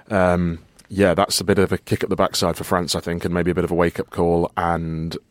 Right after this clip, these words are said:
um, I think Galtier knows it, actually, and I think they got away with one there a little bit. That could have been, after the, after the high of New Zealand the Friday before, that could have been a real, real low and a bit of a derailment of the entire thing. So I, I think to get past that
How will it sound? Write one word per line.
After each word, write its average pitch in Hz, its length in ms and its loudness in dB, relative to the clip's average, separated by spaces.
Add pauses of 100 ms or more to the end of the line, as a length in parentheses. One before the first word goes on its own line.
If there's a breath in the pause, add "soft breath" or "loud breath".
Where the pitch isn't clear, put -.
(100)
um, 82 560 -4
I 92 80 -2
think 117 260 0
Galtier 104 380 2
knows 90 280 2
it, - 60 0
actually, 82 380 -2
and 85 120 0
I 80 40 0
think 82 200 -2
they 90 60 2
got 95 140 2
away 87 180 4
with 82 180 0
one 80 140 -2
there 80 160 -2
a 78 40 -2
little 80 160 -2
bit. 82 120 -4
That 90 140 0
could 101 140 0
have 82 100 -4
been, 87 280 0 (500 loud breath)
after 101 240 -2
the, 90 220 2
after - 180 -2
the 90 80 -2
high 95 300 2
of 90 120 0
New 92 140 2
Zealand 90 360 2
the 85 60 -4
Friday 87 340 2
before, 85 280 0
that 85 140 -2
could - 100 -8
have 98 80 0
been 90 140 2
a 90 60 2
real, 87 300 4
real 85 300 4
low 80 300 2
and 80 80 -2
a 85 40 -2
bit 87 120 0
of 87 80 -2
a 90 60 0
derailment 82 640 0
of 85 140 -8
the 85 100 -4
entire 82 340 0
thing. 80 320 -2
So 85 200 0
I, 78 60 -4 (340 loud breath)
I - 40 -4
think 90 160 0
to 92 100 -4
get 98 280 2
past - 300 0
that 90 220 2